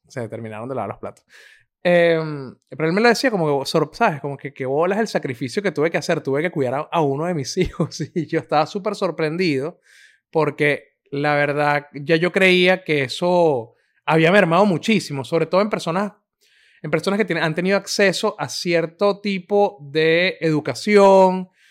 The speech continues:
<clears throat> de mundo.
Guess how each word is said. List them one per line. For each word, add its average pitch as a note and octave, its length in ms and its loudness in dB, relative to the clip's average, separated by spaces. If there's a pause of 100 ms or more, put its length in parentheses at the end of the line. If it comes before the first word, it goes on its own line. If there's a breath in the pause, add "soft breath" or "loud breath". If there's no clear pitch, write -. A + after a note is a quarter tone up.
<clears throat> - 240 -20
de A3 1000 6 (1300)
mundo. F#3 600 4